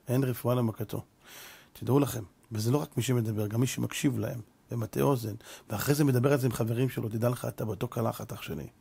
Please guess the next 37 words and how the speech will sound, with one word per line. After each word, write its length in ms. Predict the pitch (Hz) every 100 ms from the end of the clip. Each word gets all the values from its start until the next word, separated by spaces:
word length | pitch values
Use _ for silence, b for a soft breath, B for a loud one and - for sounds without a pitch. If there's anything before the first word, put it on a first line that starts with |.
| _ -
אני 80 | 107
מצטער 240 | - 117
להגיד 280 | 104 104 113
לך, 160 | 101 - - b b b b b
אבל 140 | 113 107
אני 160 | 110
אוהב 120 | 113 123
אותך, 180 | 120
אז 140 | 110 98
אני 120 | 98
אומר 120 | 101
לך 120 | 107
את 100 | 107
זה, 140 | 101 104 B B B
תשמור 360 | - - 110 107
על 80 | 101
עצמך, 360 | - - - 92 _ _
תשמור 360 | - - 107 107
על 60 | 104
אשתך, 320 | - 120 - - _ B B B
שמור 300 | - 113 117
על 60 |
הילדים 360 | 113 104 104 123
שלך, 260 | 117 - 117 - b b b b
למה 300 | 107 101 101 95 _ -
השם 360 | - - 117 110 - _ _ -
חלילה 420 | - 113 117 101
לא 100 | 113
ישמור 360 | 104 113 104
עליהם 200 | 101 101
אם 100 | 104
אתה 160 | 98 104
תתנהג 360 | - - 110 104
בצורה 340 | 104 101 101
כזאת. 340 | - - - _ _ _ _ b b b b b b _ _ - -
חס 220 | 123 -
ושלום. 360 | 113 - 85